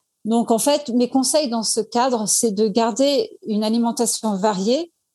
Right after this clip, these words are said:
équilibrée et de rester bien hydraté. Il faut consommer quotidiennement l'ensemble des aliments de chacun des groupes alimentaires, de nombreux fruits et légumes, des céréales complètes, des oléagineux, des laitages, de la viande, du poisson.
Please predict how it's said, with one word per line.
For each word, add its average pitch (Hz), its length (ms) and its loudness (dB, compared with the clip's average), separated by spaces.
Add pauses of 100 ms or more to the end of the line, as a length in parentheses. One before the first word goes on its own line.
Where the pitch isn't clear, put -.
équilibrée 247 720 0
et 226 80 2
de 220 80 -4
rester 247 300 0
bien 262 220 2
hydraté. 233 560 0 (380)
Il 247 160 2
faut 285 160 2
consommer 285 540 2
quotidiennement 262 720 0 (100)
l'ensemble 269 440 0
des 247 160 2
aliments 247 320 2
de 214 120 -2
chacun 240 320 -2
des 240 120 0
groupes 233 240 -2
alimentaires, 214 640 -2 (100)
de 190 220 0
nombreux 240 320 2
fruits 247 300 0
et 240 40 4
légumes, 220 540 -2 (180)
des 214 160 0
céréales 220 420 0
complètes, 254 640 -2
des 208 280 2
oléagineux, 233 800 2
des 202 200 -2
laitages, 269 640 -2
de 190 120 -4
la 214 140 0
viande, 240 340 0
du 247 140 0
poisson. - 440 0